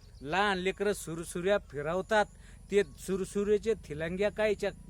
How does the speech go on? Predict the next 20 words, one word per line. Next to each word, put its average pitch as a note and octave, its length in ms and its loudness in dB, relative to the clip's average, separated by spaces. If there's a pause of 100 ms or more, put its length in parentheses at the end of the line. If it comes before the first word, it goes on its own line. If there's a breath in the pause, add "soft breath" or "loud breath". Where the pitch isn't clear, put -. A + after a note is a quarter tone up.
डोळ्यात G#3 340 2
गेल्या, F#3+ 400 2 (400 loud breath)
काही F#3 200 2
आंधळे F#3 520 4
झालेले E3+ 400 2
आहेत. E3 120 -2 (760)
हे F3 160 4
पण G#3+ 260 2
तुमची A3 360 -2
आनंदाची G#3 640 4
दिवाळी G#3 340 2
दुःखाची F#3 480 -2
करू F#3+ 240 -2
नका. F3 380 -2 (480 loud breath)
काही G#3 220 8
जण G#3 220 4 (160)
फटाके F#3+ 420 2
फोडतात, F3+ 540 0
अतिशयोक्ती G3+ 880 0
असती, G#3 400 -2